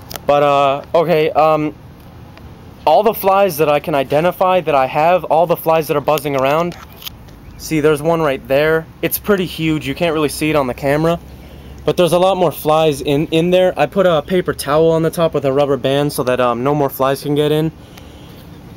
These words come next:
Yeah, I know, the flies, these flies that are in there will probably die. But, um, I'm gonna leave this, this, uh, paper towel on top of it for another day or two, and if they're still alive, I'll let them out. 'Cause I just, I, or now I just really want maggots in there.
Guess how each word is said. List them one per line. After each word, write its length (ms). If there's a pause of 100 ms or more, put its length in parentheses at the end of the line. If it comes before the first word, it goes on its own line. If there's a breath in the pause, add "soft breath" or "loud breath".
(160)
Yeah, 480
I 120
know, 360
the 120
flies, 500
these 240
flies 280
that 100
are 80
in 100
there 140
will 120
probably 540
die. 480 (640)
But, 280
um, 540 (300)
I'm 100
gonna 160
leave 260
this, 280
this, 340
uh, 80
paper 320
towel 340
on 120
top 260
of 120
it 100
for 80
another 200
day 200
or 80
two, 160
and 100
if 80
they're 80
still 240
alive, 300
I'll 80
let 160
them 160
out. 180
'Cause 140
I 100
just, 260
I, 140 (300)
or 100
now 240
I 60
just 180
really 180
want 200
maggots 340
in 140
there. 180